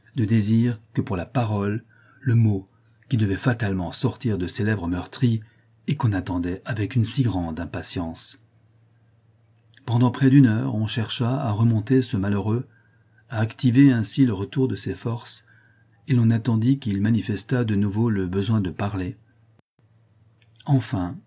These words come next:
encore une fois, après un long silence, il remua les mâchoires, que pour faciliter l'émission de la parole, on n'avait pas maintenant attachées, ligaturées avec des bandelettes. Le blessé, comme tout à l'heure,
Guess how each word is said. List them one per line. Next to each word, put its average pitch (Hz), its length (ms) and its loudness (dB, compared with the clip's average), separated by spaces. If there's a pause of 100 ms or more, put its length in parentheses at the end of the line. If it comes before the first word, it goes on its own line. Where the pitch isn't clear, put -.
(140)
encore 123 320 0
une 98 80 -2
fois, 87 340 -10 (240)
après 113 260 -4
un 95 100 0
long 113 120 4
silence, 98 640 -2 (640)
il 117 160 2
remua 120 360 2
les 110 100 0
mâchoires, 107 680 -4 (500)
que 107 120 -4
pour - 160 -6
faciliter 113 480 0
l'émission 110 360 4
de 101 60 2
la 95 80 -2
parole, 110 380 0
on 101 60 2
n'avait 92 220 -2
pas 104 160 -2
maintenant 98 360 0
attachées, 104 580 -2 (300)
ligaturées 104 640 0
avec 82 240 -8
des 90 120 -2
bandelettes. 87 680 -6 (600)
Le 113 120 0
blessé, 123 640 2
comme 98 240 -2
tout 143 160 0
à 98 80 0
l'heure, 107 360 -4